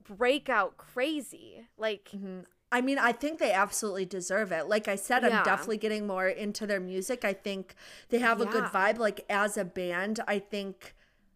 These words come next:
Speaker 2: they, it's just, like, everything works for them, I feel like.
Speaker 1: Yes.
Speaker 2: So
Speaker 1: No,
Speaker 2: that wouldn't
Speaker 1: I
Speaker 2: surprise
Speaker 1: agree.
Speaker 2: me.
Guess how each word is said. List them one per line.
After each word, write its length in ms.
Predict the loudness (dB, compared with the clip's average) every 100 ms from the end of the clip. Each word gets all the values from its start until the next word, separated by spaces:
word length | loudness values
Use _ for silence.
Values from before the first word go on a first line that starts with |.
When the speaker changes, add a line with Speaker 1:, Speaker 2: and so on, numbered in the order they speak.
| _ -4
Speaker 2:
they, 260 | -2 -2 -8 -20 _
it's 300 | -4 -2 0
just, 260 | 2 2 2
like, 180 | 0 2
everything 560 | 2 2 2 0 -2 -2
works 480 | -4 -4 -6 -4 -4
for 220 | -4 -6
them, 300 | -6 -10 -16 -20 -12
I 60 | -8
feel 160 | -4
like. 100 | -4
Speaker 1:
Yes. 240 | -4 -6 -6
Speaker 2:
So 200 | -6 -6
Speaker 1:
No, 100 | -14 -4
Speaker 2:
that 160 | 0 2
wouldn't 220 | 2 0
Speaker 1:
I 20 |
Speaker 2:
surprise 360 | -4 -4 -4 -6
Speaker 1:
agree. 140 | -10
Speaker 2:
me. 140 | -14